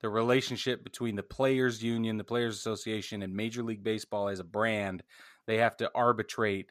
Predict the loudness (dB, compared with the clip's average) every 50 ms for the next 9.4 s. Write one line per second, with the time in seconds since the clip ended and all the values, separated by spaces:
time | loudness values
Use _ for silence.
0 | _ -12 -10 -10 -8 -4 -2 2 2 4 4 4 4 4 2 0 -2 -4 -8 -8
1 | -8 -8 -6 -6 -6 -6 -6 -6 -6 -4 -4 -4 -4 -4 -4 -4 -4 -2 -4 -6
2 | -8 -12 _ _ _ _ _ _ _ -20 -20 _ _ _ _ -12 -8 -8 -6 -6
3 | -8 -10 -4 -2 -2 -2 -2 -2 -2 -2 0 0 -2 -4 -6 -6 -4 -2 0 2
4 | 2 2 0 0 -2 -4 -8 -12 _ _ _ _ _ _ -4 -2 -2 -4 -2 0
5 | 0 2 2 0 0 -2 -2 -2 -4 -4 -6 -8 -10 _ _ _ _ _ _ _
6 | _ -10 -8 -8 -6 -6 -8 -8 -8 -8 -4 0 2 2 2 2 2 2 0 0
7 | -2 -2 -4 -6 -6 -6 -6 -8 -10 _ -12 -8 -8 -6 -6 -6 -6 -6 -4 -2
8 | -2 -2 -2 -2 -4 -8 -8 -8 -6 -4 -4 -4 -4 -6 -6 -4 -4 -4 -4 -2
9 | 0 2 2 2 2 0 -4